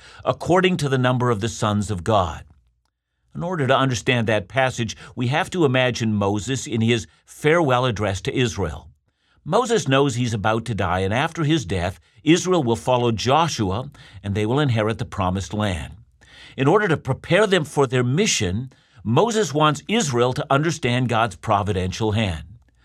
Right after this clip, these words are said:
So we have to imagine that Israel as a nation with a land and borders, well, that was yet a future event. But Moses wants Israel to understand that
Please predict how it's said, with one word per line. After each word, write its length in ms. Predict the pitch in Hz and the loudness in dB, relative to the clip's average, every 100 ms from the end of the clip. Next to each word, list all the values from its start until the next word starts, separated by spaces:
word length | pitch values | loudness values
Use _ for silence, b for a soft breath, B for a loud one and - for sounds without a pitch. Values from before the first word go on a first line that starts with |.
| b b b | b b b
So 120 | 165 | 2
we 140 | 156 | 4
have 220 | 165 214 | 4 2
to 120 | 190 196 | 2 2
imagine 440 | 131 117 123 123 | 4 2 2 0
that 160 | 123 123 | 2 4
Israel 400 | 175 165 185 180 | 2 2 0 2
as 160 | 135 | 0
a 60 | 120 | 0
nation 520 | 117 131 175 - 113 | 2 2 0 -2 -2
with 160 | 104 107 | -2 -2
a 60 | |
land 400 | 107 110 147 175 | 0 2 2 2
and 240 | - 127 110 | 2 -2 0
borders, 440 | 120 147 104 110 | 2 2 2 -2
well, 280 | 101 113 117 b b | 2 2 0 b b
that 280 | 85 135 175 | -2 -2 0
was 200 | 202 139 | 0 0
yet 280 | 107 110 120 | 0 0 -2
a 120 | 120 | -4
future 640 | 113 - 165 123 - 104 117 | -6 -6 -4 -4 -4 -4 -2
event. 560 | 113 104 110 80 73 - _ _ _ _ - | -2 0 0 -2 -8 -20 _ _ _ _ 0
But 120 | 160 | 2
Moses 500 | 139 185 254 220 151 | 4 4 4 -2 -2
wants 280 | 147 156 151 | 2 2 2
Israel 400 | 180 131 156 143 | 0 2 2 0
to 180 | 151 120 | 0 0
understand 580 | 151 190 - 127 123 | 0 -2 -2 -2 0
that 200 | 123 120 | 2 0